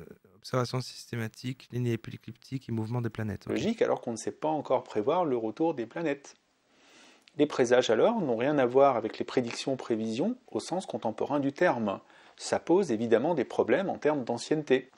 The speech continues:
Speaker 2: Il y a un peu plus de deux mille ans, dans le monde hellénistique, cette fois, a lieu la récupération du zodiaque par les géomètres grecs. On y imaginera aussi l'ascendant.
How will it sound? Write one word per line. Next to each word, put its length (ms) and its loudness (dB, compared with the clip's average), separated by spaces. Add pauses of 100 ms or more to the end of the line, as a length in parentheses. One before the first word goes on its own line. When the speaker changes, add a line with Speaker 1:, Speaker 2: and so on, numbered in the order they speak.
(160)
Speaker 2:
Il 180 -4
y 60 6
a 140 2
un 120 0
peu 160 0
plus 220 -2
de 80 4
deux 140 2
mille 180 0
ans, 120 2
dans 160 2
le 120 4
monde 180 2
hellénistique, 640 -2
cette 200 -2
fois, 260 2 (320)
a 100 0
lieu 160 6
la 140 6
récupération 600 0
du 120 0
zodiaque 380 2
par 160 -4
les 120 -2
géomètres 600 0
grecs. 420 2 (540)
On 120 -2
y 120 2
imaginera 720 0
aussi 400 -2
l'ascendant. 480 -2